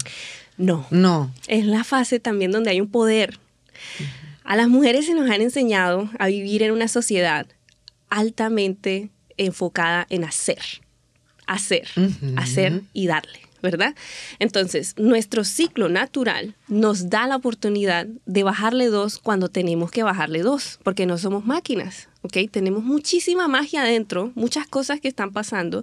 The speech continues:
Speaker 2: Ujú.
Speaker 1: muchas cosas que están cambiando, somos un mundo de creación y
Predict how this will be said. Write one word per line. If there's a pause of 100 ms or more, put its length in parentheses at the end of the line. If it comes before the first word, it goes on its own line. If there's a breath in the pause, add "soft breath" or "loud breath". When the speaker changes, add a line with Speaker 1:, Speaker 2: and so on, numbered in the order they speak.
Speaker 2:
Ujú.
Speaker 1:
muchas
cosas
que
están
cambiando,
somos
un
mundo
de
creación (520 loud breath)
y